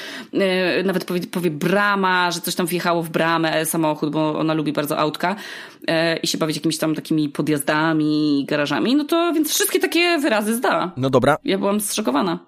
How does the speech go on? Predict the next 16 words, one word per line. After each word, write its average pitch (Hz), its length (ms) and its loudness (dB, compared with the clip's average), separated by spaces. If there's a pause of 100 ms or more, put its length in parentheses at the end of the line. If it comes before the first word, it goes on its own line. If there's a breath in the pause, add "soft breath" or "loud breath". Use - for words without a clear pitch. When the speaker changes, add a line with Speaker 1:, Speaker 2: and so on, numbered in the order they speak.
Speaker 2:
A 123 80 2
takie 127 340 0
jej 127 360 4
ewolucje, 123 800 2
drobne 117 420 0
modyfikacje, 117 760 0 (440)
jeżeli 113 260 -4
chodzi 113 180 0
właśnie 110 260 -2
o - 20 -2
słowa? 120 440 2 (540)
Speaker 1:
No 202 180 2
to, 226 160 -2
to 285 240 2
bziunda, 233 640 2
która, 175 520 0